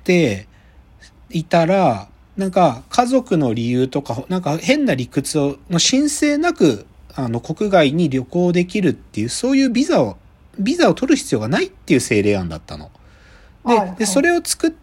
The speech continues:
Speaker 1: た時に、ある、で、そ、そ、その記者会見の時に、そのアナウンスするね、報道局長のやつがね、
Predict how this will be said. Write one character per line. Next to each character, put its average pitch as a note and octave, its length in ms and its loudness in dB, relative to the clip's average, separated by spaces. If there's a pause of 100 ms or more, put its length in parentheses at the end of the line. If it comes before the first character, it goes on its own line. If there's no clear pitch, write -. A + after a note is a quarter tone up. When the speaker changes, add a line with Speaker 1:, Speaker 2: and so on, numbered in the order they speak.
(240)
Speaker 1:
た G3+ 140 4
時 F#3+ 340 -2
に、 F3+ 440 0
あ G#3+ 160 2
る、 E3 200 2
で、 F3 100 2
そ、 F#3 280 -4
そ、 G3 160 -6
そ G3+ 160 -2
の A3+ 220 0
記 - 100 -6
者 F3 160 2
会 F3+ 260 0
見 F#2 380 -4
の F#2+ 80 -8
時 G2+ 320 -10
に、 C3 380 -2 (760)
そ A#3 180 -2
の G3+ 340 2 (440)
ア G3 120 2
ナ G#3 120 0
ウ B3 80 2
ン A#3+ 40 0
ス C#3 400 -4 (100)
す - 220 -4
る G#2+ 120 -4
ね、 D#3 280 -4
報 D#3+ 240 0
道 E3+ 220 2
局 - 280 -4
長 - 220 -2
の F#2+ 80 -2
や F#2 80 -2
つ F#2 140 -8
が E2+ 120 -6
ね、 G2 220 -6